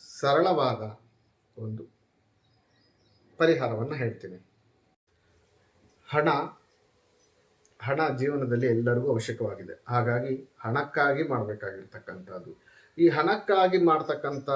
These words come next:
ನೀವು ಏನೇ ಪೂಜೆಗಳನ್ನ ಮಾಡಿ, ಸ್ತೋತ್ರಗಳನ್ನ ಹೇಳ್ಕೊಳ್ಳಿ, ಆದ್ರೆ ಯಾವುದು ಫಲಿಸ್ತಿಲ್ಲ ಅಂದಾಗ, ಯಾವುದು ಫಲಗಳನ್ನ ಕೊಡ್ತಿಲ್ಲ ಅಂದಾಗ, ನೀವು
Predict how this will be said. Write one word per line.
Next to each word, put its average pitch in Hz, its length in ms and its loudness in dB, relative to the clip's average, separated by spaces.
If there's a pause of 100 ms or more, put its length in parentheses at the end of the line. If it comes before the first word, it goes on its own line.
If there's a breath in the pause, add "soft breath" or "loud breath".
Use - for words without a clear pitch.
(480)
ನೀವು 139 180 -4 (120)
ಏನೇ 160 160 4
ಪೂಜೆಗಳನ್ನ 135 580 0 (100)
ಮಾಡಿ, 120 320 -2
ಸ್ತೋತ್ರಗಳನ್ನ 127 640 -2
ಹೇಳ್ಕೊಳ್ಳಿ, 113 580 -2 (140)
ಆದ್ರೆ 160 240 0 (160)
ಯಾವುದು 175 300 4 (240)
ಫಲಿಸ್ತಿಲ್ಲ 170 520 4 (120)
ಅಂದಾಗ, 110 360 -4 (1120)
ಯಾವುದು 175 340 6 (100)
ಫಲಗಳನ್ನ 170 440 4 (100)
ಕೊಡ್ತಿಲ್ಲ 180 440 2
ಅಂದಾಗ, 131 420 0 (640)
ನೀವು 147 380 0